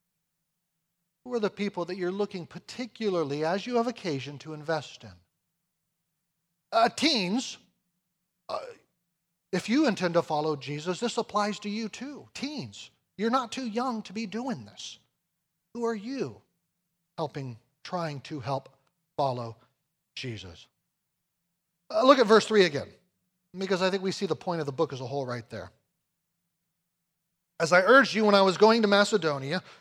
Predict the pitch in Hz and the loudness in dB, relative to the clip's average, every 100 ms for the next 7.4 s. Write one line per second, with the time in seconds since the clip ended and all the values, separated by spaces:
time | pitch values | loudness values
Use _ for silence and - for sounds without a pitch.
0 | _ 175 190 233 220 202 220 240 190 - | _ 2 4 4 4 6 6 6 2 0
1 | 185 196 196 196 190 170 - 196 226 - | -2 0 -2 0 -2 -2 2 4 4 0
2 | 240 220 160 165 175 170 170 180 165 - | -4 0 -2 -2 -4 -4 -4 -4 -6 -6
3 | 160 143 127 147 202 240 - - _ _ | -8 -6 -8 -4 -2 -2 -6 -20 _ _
4 | _ _ _ - 175 165 160 190 226 175 | _ _ _ -2 0 0 2 4 4 -2
5 | 143 147 143 147 151 185 147 - 151 156 | -4 -4 -4 -4 -4 -2 -4 -6 -10 -6
6 | 170 156 - 170 151 156 165 135 113 120 | -2 -4 -4 -8 -6 -4 -2 -4 -6 -12
7 | 147 127 - | -10 -10 -12